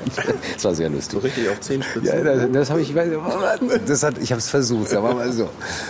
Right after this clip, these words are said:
Speaker 1: Und, äh, mit Fechten und Sprachtraining, also richtig wie eine Aus-, Ausbildung als Schauspieler halt stattfindet. Und das hat mir so viel Spaß gemacht und hat wirklich den Weg geebnet.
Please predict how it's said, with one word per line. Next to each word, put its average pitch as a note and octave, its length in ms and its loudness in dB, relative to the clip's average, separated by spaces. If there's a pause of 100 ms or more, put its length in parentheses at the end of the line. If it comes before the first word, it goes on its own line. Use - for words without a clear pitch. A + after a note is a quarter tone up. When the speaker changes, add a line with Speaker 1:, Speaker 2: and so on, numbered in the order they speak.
(240)
Speaker 1:
Und, F2 340 2
äh, D#2+ 220 -2
mit F2 180 0
Fechten - 560 -4
und E2 240 -2
Sprachtraining, C#2 800 -4
also D#2+ 160 -2
richtig A2+ 300 -2
wie A#2 60 2
eine A2 180 0
Aus-, F2 260 -4
Ausbildung F2 400 -2
als D2 120 -6
Schauspieler D#2 340 -4
halt D2 100 -6
stattfindet. - 500 -6
Und - 140 -6
das E2 160 -4
hat F2+ 120 -6
mir F2 180 0
so D#2+ 260 -2
viel A2+ 260 -6
Spaß - 380 -4
gemacht F2 280 -4
und D#2+ 100 -2
hat D#2+ 120 -4
wirklich E2+ 200 -4
den C#2+ 180 -4
Weg D#2+ 140 -2
geebnet. D#2 520 -4